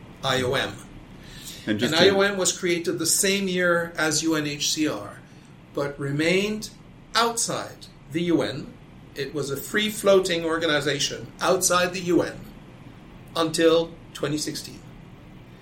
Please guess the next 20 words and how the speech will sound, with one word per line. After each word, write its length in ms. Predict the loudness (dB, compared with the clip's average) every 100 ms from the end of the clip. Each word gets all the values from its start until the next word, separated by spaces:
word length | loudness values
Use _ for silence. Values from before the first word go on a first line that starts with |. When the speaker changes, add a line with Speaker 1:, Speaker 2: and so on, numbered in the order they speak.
| -20 -12
Speaker 1:
And 200 | -6 0
this 300 | 4 6 4
was 260 | 4 2 2
because 440 | -2 -2 0 2
states 520 | 0 2 2 0 -4 -2
were 120 | -2
saying, 420 | 0 0 0 -4 -12 -16 -20 -20 -20 -20 -20 -20 -20 -20 -20 -20 -20 -20 -12
"Migration 840 | -2 0 4 6 6 4 2 -2 -8 -16 -20 -20 -20 -20 -20 -20 -10 -2
is 180 | 0
not 540 | 2 2 0 -2 -6 -8 -16 -12 -6
a, 200 | -6 -6
a 40 | -4
United 560 | 2 2 2 -2 -6
Nations 540 | -4 -2 -2 -4 -6 -4
issue. 360 | 2 4 4 -2 -18 -20 -18 -10
It's 220 | -4 -2
not 320 | 2 0 2
a 80 | 2
multilateral 920 | 4 4 2 2 2 2 0 -2 -4 -4
issue. 340 | -2 -2 -4